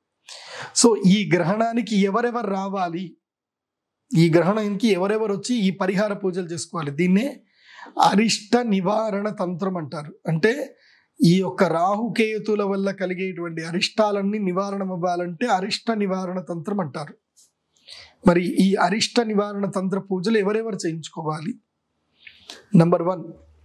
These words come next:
ఎవరెవరి జాతకములో ఇప్పుడు రాహు మహాదశ నడుస్తుందో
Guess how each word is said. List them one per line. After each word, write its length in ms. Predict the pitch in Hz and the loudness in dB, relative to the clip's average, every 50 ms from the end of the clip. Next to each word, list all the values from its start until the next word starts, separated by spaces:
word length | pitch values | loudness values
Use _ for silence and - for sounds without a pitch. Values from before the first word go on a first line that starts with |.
| _ _ _ - - - - - - - - - - - - - - - 170 | _ _ _ -20 -20 -18 -18 -16 -16 -14 -10 -8 -8 -6 -8 -4 2 6 6
ఎవరెవరి 800 | 156 160 170 175 175 202 202 208 208 190 208 226 220 240 202 | 6 6 4 2 0 0 0 0 0 0 -2 -2 -2 -4 -2
జాతకములో 960 | 160 185 180 180 185 - 208 196 - 196 175 165 160 151 175 233 277 - - _ _ _ _ _ _ _ _ _ _ _ _ _ _ _ _ _ _ _ _ _ _ _ _ - - - - - - - - - - - - - - - _ _ - - | 0 0 0 -2 -2 -2 -2 0 0 -2 0 0 0 0 0 -2 -4 -6 -10 _ _ _ _ _ _ _ _ _ _ _ _ _ _ _ _ _ _ _ _ _ _ _ _ -20 -20 -20 -18 -18 -18 -16 -16 -20 -20 -20 -20 -20 -20 -20 _ _ 6 6
ఇప్పుడు 400 | 185 151 - 202 220 196 190 160 | 6 6 6 2 2 2 2 0
రాహు 420 | 165 170 180 202 220 190 196 247 | 0 -2 -2 -2 -2 -2 -4 -4
మహాదశ 640 | 220 208 196 165 208 214 214 214 185 208 - - 208 | -2 -4 -2 -2 -4 -4 -6 -4 -4 -2 0 0 0
నడుస్తుందో 840 | 180 170 170 185 180 - - - 180 170 165 175 208 262 277 - | 0 0 -2 -2 -4 -4 -4 -4 -4 -2 0 0 0 -2 -2 -6